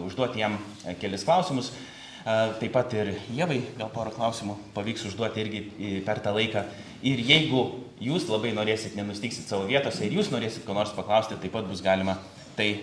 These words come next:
padaryt. Tai ruoškit kokį nors, e, klausimą, e, kurį norėtumėte išsiaiškinti, kad autorius jums, mm,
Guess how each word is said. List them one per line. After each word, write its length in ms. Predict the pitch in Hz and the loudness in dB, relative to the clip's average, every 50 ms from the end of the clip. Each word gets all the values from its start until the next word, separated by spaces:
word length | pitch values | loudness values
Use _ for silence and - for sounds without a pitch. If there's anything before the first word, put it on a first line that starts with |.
| - - | -4 -2
padaryt. 280 | 104 104 104 92 - - | -2 0 0 -2 -4 -4
Tai 100 | - 98 98 | -4 0 2
ruoškit 320 | 127 135 - - - - | 4 4 2 2 -2 -6
kokį 160 | 98 92 - 95 | -8 -6 -2 -2
nors, 300 | 98 95 92 - - - - | -2 -2 -2 -4 -8 -8 -8
e, 80 | 82 85 - | -8 -6 -2
klausimą, 420 | 113 127 147 139 - 123 117 110 - | 0 0 0 0 -2 -2 -2 -2 -2
e, 480 | - - - - - - - - 92 92 90 92 92 92 92 - | -6 -12 -14 -14 -16 -12 -8 -6 -4 -2 0 -2 -2 -2 -4 -4
kurį 200 | 101 104 104 95 | -4 -4 -2 -2
norėtumėte 480 | 95 95 104 98 - 101 95 - 90 90 | 0 0 0 0 0 -2 -4 -4 -6 -4
išsiaiškinti, 560 | - 113 117 123 117 - - - - 95 90 | 0 2 2 2 2 0 -4 -6 -6 -4 -2
kad 100 | 92 90 | 0 2
autorius 460 | 95 104 104 - 95 98 95 - - - 143 - - - | 2 2 2 0 -2 -4 -4 -6 -8 -10 -12 -12 -12 -10
jums, 400 | 95 95 101 101 98 95 - - 101 - - | -8 -6 -4 -4 -4 -4 -6 -8 -10 -10 -8
mm, 240 | 98 95 87 90 87 | -6 -6 -4 -4 -6